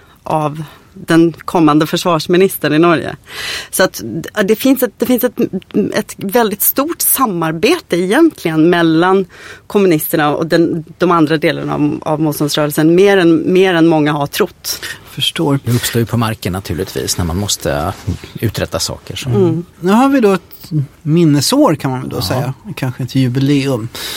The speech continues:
Speaker 2: att det är just nu när vi sitter här och pratar så är det ungefär sjuttiofem år sedan Förintelsen inleddes i Norge. Och det här utvecklades ju en enorm affär i Sverige.
Speaker 3: Det gjorde
Speaker 2: Det här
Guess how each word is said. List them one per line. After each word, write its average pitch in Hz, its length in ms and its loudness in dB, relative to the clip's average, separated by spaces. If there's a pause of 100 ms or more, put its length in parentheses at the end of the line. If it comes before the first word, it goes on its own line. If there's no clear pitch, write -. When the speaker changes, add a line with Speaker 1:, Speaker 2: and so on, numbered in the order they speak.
(200)
Speaker 2:
att 127 200 -4
det 135 120 -2
är 135 120 2
just 175 320 0
nu 160 60 2
när 139 160 2
vi 139 80 -2
sitter - 260 -6
här 120 60 -4
och 127 60 -8
pratar 160 500 -4
så 135 160 -2
är 123 140 -2
det 123 120 -2
ungefär 131 640 -2
sjuttiofem 123 640 -6
år 123 180 -10
sedan 120 480 -6
Förintelsen 208 800 0
inleddes 127 560 -4
i 135 40 0
Norge. 98 360 -4 (140)
Och 160 120 -2
det 156 80 2
här 220 400 0 (180)
utvecklades 131 680 -2
ju 135 40 2
en 131 180 0
enorm 139 440 4
affär 120 280 -4
i 143 80 -4
Sverige. 214 560 -2 (500)
Speaker 3:
Det 110 60 -4
gjorde 127 200 0
Speaker 2:
Det 143 60 2
här 208 360 -2